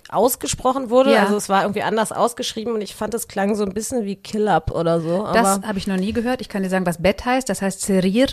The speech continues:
Speaker 2: und ich kann bis zehn zählen, das war's aber.
Speaker 1: Mhm.
Speaker 2: Also, aber ich verstehe zum Beispiel, wenn Menschen neben mir an der Bushaltestelle stehen, identifiziere ich das erstmal als Arabisch, das kann ja wahrscheinlich auch nicht jeder.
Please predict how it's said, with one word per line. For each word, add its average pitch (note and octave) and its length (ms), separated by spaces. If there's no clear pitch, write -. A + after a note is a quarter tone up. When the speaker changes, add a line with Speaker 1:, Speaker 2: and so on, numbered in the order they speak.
Speaker 2:
und G#3 120
ich - 140
kann F#3+ 200
bis F3+ 120
zehn G#3 240
zählen, F#3+ 260
das E3 140
war's D#3+ 240
aber. G3 280
Speaker 1:
Mhm. F#3+ 80
Speaker 2:
Also, F3+ 220
aber G3 120
ich F#3+ 140
verstehe A3+ 440
zum B3+ 140
Beispiel, A3+ 240
wenn G3 140
Menschen G3+ 340
neben G3+ 200
mir G3 100
an F3+ 80
der F3+ 80
Bushaltestelle F#3+ 720
stehen, B3 520
identifiziere F#3+ 680
ich G3+ 100
das - 160
erstmal F#3 280
als F3 120
Arabisch, G3 540
das - 240
kann F#3+ 140
ja F3+ 40
wahrscheinlich F3 320
auch F#3 80
nicht B3 160
jeder. B3+ 260